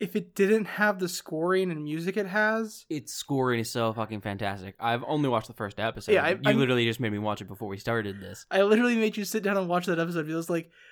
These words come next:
Speaker 1: look, I want you to see how good this scoring is. Whoever was in charge of that music is just
Speaker 2: The score is so well fucking done. And the animation is also fantastic, but mainly that fucking score, man.
Speaker 1: Okay, so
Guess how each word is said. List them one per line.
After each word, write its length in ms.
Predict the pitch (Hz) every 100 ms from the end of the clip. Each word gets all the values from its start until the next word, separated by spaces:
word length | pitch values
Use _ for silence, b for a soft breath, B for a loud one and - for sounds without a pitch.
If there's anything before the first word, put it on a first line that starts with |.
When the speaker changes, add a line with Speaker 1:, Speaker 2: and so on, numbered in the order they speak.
| B
Speaker 1:
look, 280 | 190 151 -
I 100 | 180
want 200 | 196 220
you 100 | 240
to 40 | 226
see 220 | - 208
how 160 | 202
good 320 | 180 151 175 175
this 160 | 165
scoring 420 | - - 160 151
is. 140 | 147 143
Whoever 320 | 220 226 262
was 160 | 247 214
in 80 |
charge 320 | 175 - 170 185
of 80 |
that 160 | 180 151
music 520 | 147 151 175 208 208 -
is 180 | 180
just 400 | 180 196 185 - -
Speaker 2:
The 200 | 147 160
score 340 | - 220 170
is 100 | 135
so 400 | - - 165 147
well 200 | 135 123
fucking 460 | 117 127 113 113 107
done. 400 | 107 101 95 95 -
And 200 | 123 123
the 100 | 123
animation 440 | 127 123 120 113 113
is 140 | 98
also 280 | 95 104 127
fantastic, 600 | 123 123 123 120 123 - _ -
but 240 | 110 101 _ -
mainly 600 | 135 139 135 139 131 113
that 200 | 101 -
fucking 540 | - - 139 131 95 95
score, 640 | - - 127 131 117 92
man. 340 | 98 104 110 113
Speaker 1:
Okay, 180 | 165
so 380 | 147 190 180 -